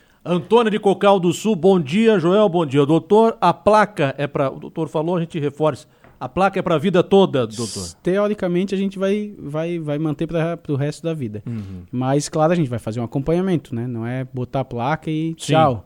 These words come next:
Speaker 1: sim.
Speaker 2: Tem que fazer um acompanhamento, fazer ajustes de tempos em tempos. Tende, a placa tende a fraturar.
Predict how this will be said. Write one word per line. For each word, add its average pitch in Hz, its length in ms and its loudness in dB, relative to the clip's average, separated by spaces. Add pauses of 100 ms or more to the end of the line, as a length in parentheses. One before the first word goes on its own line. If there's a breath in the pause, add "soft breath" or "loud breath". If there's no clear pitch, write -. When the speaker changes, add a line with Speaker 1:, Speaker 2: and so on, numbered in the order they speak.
(120 soft breath)
Speaker 1:
sim. - 320 -14
Speaker 2:
Tem 139 140 0
que 131 60 -6
fazer 135 200 0
um 139 40 2
acompanhamento, 180 720 0
fazer 123 260 -2
ajustes 143 800 -2
de 117 280 -8 (140)
tempos 135 340 -2
em 165 100 0
tempos. 165 720 -4
Tende, 180 360 2
a 143 220 0
placa 160 320 -2
tende 165 400 -2
a 151 240 2 (360 soft breath)
fraturar. 160 840 2